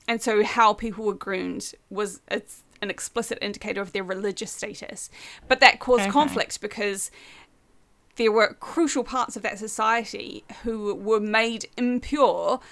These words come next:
Speaker 1: by the service they provided, like washer-, washermen and women and barbers
Speaker 2: Yep.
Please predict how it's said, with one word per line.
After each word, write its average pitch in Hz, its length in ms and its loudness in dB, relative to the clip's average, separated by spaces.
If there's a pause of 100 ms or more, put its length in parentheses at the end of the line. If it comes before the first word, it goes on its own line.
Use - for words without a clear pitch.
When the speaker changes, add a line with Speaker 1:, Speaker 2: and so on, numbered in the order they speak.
(320)
Speaker 1:
by 202 220 8
the 208 140 -4
service 196 320 -2
they 202 140 -4
provided, 214 560 0
like 185 140 -2
washer-, 214 580 -4
washermen 233 540 -4
and 214 120 -6
women 196 320 -2
and 190 240 -6
barbers 202 640 0
Speaker 2:
Yep. 170 280 -4